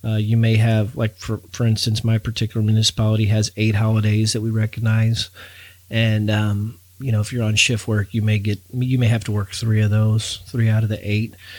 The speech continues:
But there does come a time where sometimes you do have to work, um, Thanksgiving and Christmas, or Christmas and New Year's, and, and things like that. Um, but, um,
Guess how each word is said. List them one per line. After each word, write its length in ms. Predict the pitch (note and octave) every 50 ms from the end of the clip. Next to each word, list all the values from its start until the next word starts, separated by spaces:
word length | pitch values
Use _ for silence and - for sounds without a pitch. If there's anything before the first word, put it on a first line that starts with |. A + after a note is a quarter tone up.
| - - - - - -
But 200 | - C3 A#2+ -
there 120 | C3 B2+
does 240 | A#2 C3 B2+ B2+ -
come 180 | - D3 C#3 C3
a 60 | A#2+
time 320 | - - C3 B2+ B2+ C3
where 100 | B2+ B2
sometimes 520 | A#2 - C#3 B2+ A#2+ - C3 B2 A#2+ A#2 A#2+
you 80 | A#2
do 100 | A#2 A#2+
have 180 | A#2 A#2+ A#2+ -
to 80 | - B2
work, 200 | A#2 A#2 A2+ - - - - - - - - - -
um, 360 | A2+ A2 A2 G#2+ G#2+ G#2+ - - - - - - - _
Thanksgiving 840 | - B2+ B2 A2 - - - B2 A#2+ A2 A2+ A2+ A2 A2 A2+ A2 -
and 480 | A2+ A2+ A2+ A2+ A2 A2 A2 A2 G#2+
Christmas, 680 | - - B2+ A#2 - - A2 G#2+ G#2+ A2 A2 A2 - -
or 280 | - A2 A2 A2 A2
Christmas 640 | - - A#2+ A#2 A2+ - A#2+ A2+ A2 G#2+ G#2+ - -
and 520 | A2 A2 A2 A2 G#2+ G#2+ G#2 G#2 G#2 G#2+ - - _ _ _ _
New 80 | D3+ D3+
Year's, 640 | D3+ C3+ B2+ A#2+ A2+ A2 A2 A2 A2+ A#2+ - - - -
and, 240 | - C3 A2+ A2 A2+
and 240 | A#2+ A#2 A#2 A2 -
things 220 | - A#2+ A2+ A2+
like 180 | A2+ G#2 G2+ -
that. 360 | - B2 A#2 A2+ G#2+ G2 - - - - - - - - - - - - - - -
Um, 480 | C#3+ C#3+ C#3 C3+ B2+ B2 A2+ A2 B2 - - - - - - - _ _ _ _ _ _ _ _ _ _ _ - - - C3+ C3+
but, 300 | - C#3+ C#3 C#3 - -
um, 520 | D3 C3+ C3 C3 B2+ A#2 A#2 G#2+ - -